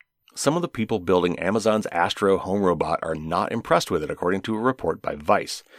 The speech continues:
One person who worked on the robot, which was announced today, and this would have been, uh, last week, reportedly called it a, quote, "disaster that's not ready for release," unquote, while another said that it was, quote unquote, "terrible," and the idea that it'd be a useful accessibility device,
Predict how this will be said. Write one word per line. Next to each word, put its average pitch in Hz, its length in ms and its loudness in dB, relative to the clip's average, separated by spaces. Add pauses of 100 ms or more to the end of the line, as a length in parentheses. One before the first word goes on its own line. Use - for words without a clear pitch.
(280)
One 131 200 2
person 156 400 0
who 113 120 -2
worked 101 320 2
on 85 100 2
the 80 60 -8
robot, 82 460 -2
which 92 180 -2
was 131 140 -4
announced 120 360 0
today, 87 380 0
and 80 100 -8
this 82 160 -6
would 80 80 -6
have 76 80 -8
been, 76 420 -8 (240)
uh, - 120 -12 (300)
last - 240 -10
week, - 220 -14 (380)
reportedly 160 540 0
called 101 300 0
it 98 100 0
a, 90 80 -2
quote, - 400 0
"disaster 107 640 0
that's 98 220 -4
not 92 260 -2
ready 85 180 -2
for 82 160 -8
release," 95 380 0
unquote, - 480 -6 (360)
while 85 180 2
another 147 260 4
said 113 260 2
that 113 100 4
it 90 80 4
was, 101 160 2
quote 98 200 0
unquote, 92 300 0 (100)
"terrible," - 560 0
and 85 160 -6
the 80 80 -4
idea 104 440 4
that 107 180 0
it'd 95 160 -2
be 87 140 -2
a 80 40 -2
useful 131 500 0
accessibility 113 720 2
device, - 480 -4